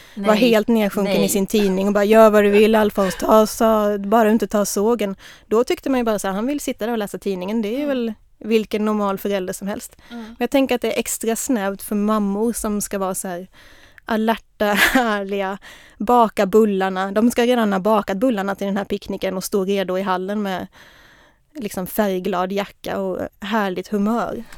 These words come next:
Speaker 1: Och att man måste reagera direkt barnet säger någonting. Man kan inte bara säga, "Nej, jag orkar inte nu, vi gör det efter lunch." Det är bara, "Nu, direkt picknick.
Speaker 2: Nej, precis.
Speaker 1: Vi är utom dörren om fem minuter."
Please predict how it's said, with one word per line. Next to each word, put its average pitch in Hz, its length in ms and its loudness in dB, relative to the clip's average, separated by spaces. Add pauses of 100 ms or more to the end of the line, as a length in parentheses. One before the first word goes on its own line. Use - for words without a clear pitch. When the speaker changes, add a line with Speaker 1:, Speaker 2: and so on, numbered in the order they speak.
(120)
Speaker 1:
Och 240 220 6
att 202 160 2
man 202 100 4
måste 196 320 0
reagera 185 520 4
direkt 190 360 0
barnet 175 340 2
säger 196 260 2
någonting. 165 400 -2
Man 185 120 0
kan 202 220 2
inte 175 160 -2
bara 170 120 2
säga, 175 200 -2
"Nej, 185 200 4
jag 185 140 4
orkar 185 240 4
inte 170 180 -2
nu, 165 140 0
vi 165 100 0
gör 165 220 4
det 151 60 2
efter 156 220 -2
lunch." 165 400 0
Det 190 60 0
är 185 40 2
bara, 165 240 0
"Nu, 185 360 4
direkt 175 500 0
picknick. - 600 -4
Speaker 2:
Nej, 220 220 -16
precis. 220 140 -12
Speaker 1:
Vi 202 160 6
är 196 80 8
utom 185 380 2
dörren 175 300 4
om 165 80 0
fem 170 220 0
minuter." 185 520 -2